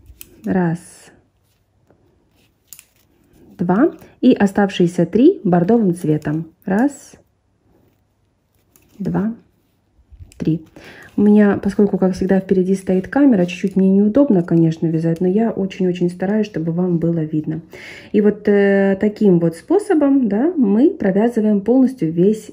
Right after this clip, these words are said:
ряд. Начинаем опять с трёх, э, бордовых, потом две серых, три бордовые, две серые и заканчиваем тремя бордовыми.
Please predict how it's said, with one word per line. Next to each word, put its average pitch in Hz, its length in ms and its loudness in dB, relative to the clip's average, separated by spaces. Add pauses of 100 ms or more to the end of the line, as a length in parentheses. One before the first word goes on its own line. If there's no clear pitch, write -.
ряд. 151 380 -4 (460)
Начинаем 175 420 0
опять 160 280 -4
с - 40 -20
трёх, 165 460 -2
э, 165 160 -4
бордовых, 320 540 -2
потом 170 340 -2
две 160 220 0
серых, 339 440 -2 (320)
три 214 160 4
бордовые, 160 540 2
две 160 220 -2
серые 349 420 0
и 311 120 -2
заканчиваем 190 680 -2
тремя 170 460 0 (240)
бордовыми. 131 640 -4